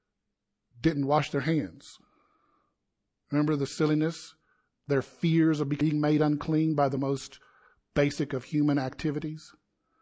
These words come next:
So they're not gonna go out in the temple and listen to what Jesus said. They're not gonna listen to his own words. They hadn't heard him, yet they acted as judge, jury, and executioner without even a proper hearing of Jesus as the law commanded.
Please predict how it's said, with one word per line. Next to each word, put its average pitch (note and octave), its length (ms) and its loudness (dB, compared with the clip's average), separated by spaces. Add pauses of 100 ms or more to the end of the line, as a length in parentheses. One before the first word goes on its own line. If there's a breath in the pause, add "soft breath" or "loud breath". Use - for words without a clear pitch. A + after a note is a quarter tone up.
(1040)
So D#3 120 2
they're F3 180 8
not A#3 120 10
gonna F3 140 4
go D3 140 8
out C#3+ 160 6
in C3+ 60 0
the B2+ 100 0
temple F3+ 560 0
and C#3 120 -2
listen D#3 260 4
to C#3+ 60 2
what C3+ 140 2
Jesus C#3 320 -2
said. C#3+ 440 0 (280 soft breath)
They're F3 100 2
not A#3+ 120 6
gonna A3 140 6
listen G3+ 280 8
to G3+ 120 4
his F#3 120 6
own F#3 220 4
words. A2 400 0
They D3 100 2
hadn't F3+ 260 6
heard G3+ 300 4
him, A#3 300 0 (640 soft breath)
yet F#3 200 8
they D#3+ 160 8
acted F3+ 320 6
as A#2 160 0
judge, G#3 560 4 (120)
jury, G#3 440 4 (100)
and B3+ 300 4
executioner A3+ 1080 4 (340 soft breath)
without F#3+ 300 6
even G3+ 220 6
a E3 60 8
proper G#3 380 6
hearing A#3+ 380 6
of C#3+ 100 2
Jesus D3+ 380 0 (100)
as G#3 220 4
the F3 120 4
law F3+ 300 6
commanded. E3+ 720 -2